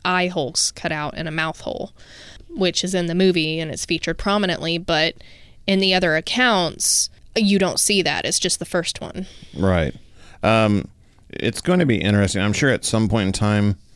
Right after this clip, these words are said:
Speaker 2: I mean, at least I would like to cover just urban legends.
Speaker 1: Mm-hmm.
Speaker 2: And, of course, you have the Lover's Lane killer urban legend that everybody, you know, the man with the hook on the hand and all that.
Speaker 1: Mm-hmm, yes.
Speaker 2: But it would be interesting to see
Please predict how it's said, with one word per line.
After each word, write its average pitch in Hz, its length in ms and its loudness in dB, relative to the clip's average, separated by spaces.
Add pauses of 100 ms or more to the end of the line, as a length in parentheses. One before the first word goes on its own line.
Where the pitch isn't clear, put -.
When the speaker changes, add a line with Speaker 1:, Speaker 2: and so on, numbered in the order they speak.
Speaker 2:
I - 40 -6
mean, 82 180 -2
at 73 120 -4
least 87 280 -2
I 95 160 2
would 87 160 4
like 78 240 -4
to - 100 -10
cover 82 300 0
just 73 240 -8 (180)
urban 92 260 2
legends. 101 600 0
Speaker 1:
Mm-hmm. 202 360 -6 (420)
Speaker 2:
And, 104 260 4
of 92 120 0
course, 104 260 2
you 95 120 2
have 90 600 0 (460)
the 101 100 4
Lover's 92 480 4
Lane 95 300 4
killer 104 580 4 (460)
urban 107 300 4
legend 107 680 2
that 101 200 2
everybody, 101 320 2
you 98 60 2
know, 95 180 2
the 92 60 2
man 92 260 2
with 90 100 0
the 92 100 2
hook 90 180 0
on 98 80 2
the 92 100 2
hand 92 220 2
and 90 80 0
all 87 160 2
that. 101 260 4
Speaker 1:
Mm-hmm, 196 380 0
yes. 151 140 -4
Speaker 2:
But 123 120 6
it 117 60 6
would 113 140 4
be 113 220 2
interesting 135 520 2
to 107 80 0
see 113 640 2